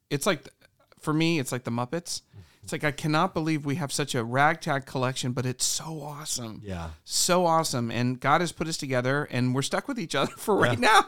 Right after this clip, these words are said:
Speaker 2: Yeah.
Speaker 1: And I love it. I freaking
Speaker 2: Yeah.
Speaker 1: love it. I, I can't get over it. And I'm, I'm just excited.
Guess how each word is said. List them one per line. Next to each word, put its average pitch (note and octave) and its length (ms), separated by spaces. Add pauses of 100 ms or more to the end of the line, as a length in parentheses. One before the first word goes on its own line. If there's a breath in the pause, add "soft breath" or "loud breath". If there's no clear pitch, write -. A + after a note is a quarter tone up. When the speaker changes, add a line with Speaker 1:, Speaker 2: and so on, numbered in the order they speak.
(120)
Speaker 2:
Yeah. D3 320
Speaker 1:
And D#3+ 140
I - 20
love F3 300
it. C3 200
I C#3 100
freaking E3 360
Speaker 2:
Yeah. D3 60
Speaker 1:
love E3 200
it. B2+ 160
I, B2+ 300
I B2+ 80
can't C#3+ 300
get C#3 120
over C#3 320
it. G2+ 220
And B2 420 (440 soft breath)
I'm, B2+ 260
I'm C3 140
just C3 200
excited. A2+ 520